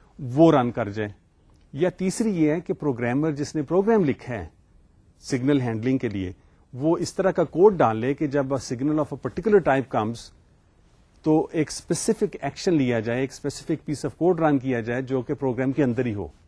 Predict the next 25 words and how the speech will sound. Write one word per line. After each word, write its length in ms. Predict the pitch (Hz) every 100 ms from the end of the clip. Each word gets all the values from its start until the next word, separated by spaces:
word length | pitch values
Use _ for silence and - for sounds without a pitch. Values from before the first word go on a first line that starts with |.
| _ -
تو 80 | 190
یہ 100 | 190
تین 240 | 202 196
چیزیں، 300 | 175 143 139 120 - -
ایک، 280 | 143 123 - -
کر 100 | 127
سکتے 300 | - 110 151
ہیں، 60 |
ان 60 | 156
تینوں 260 | 143 135 139
میں 100 | 131
کوئی 340 | 135 117 90
ایک۔ 140 | 71 - - _ _ _ _ _ - - _ 120
Ignore 360 | 101 127 143 147
the 100 | 180 190 - -
signal، 300 | 113 107 156 202 _ _ _ _ _ _ _ 131
take 400 | 143 160 - 143
a 120 | 143 151 _ _ _ _ 117
operating 300 | 117 117 147 -
system، 300 | 127 - 156
uh, 1080 | 156 135 _ _ _ _ 196 135 110 107 113 123
specified 600 | - 143 131 151 143 127
default 560 | 104 - 113 151 -
action، 360 | 147 - 165 165 - _ _ _ -
or 200 | 131 151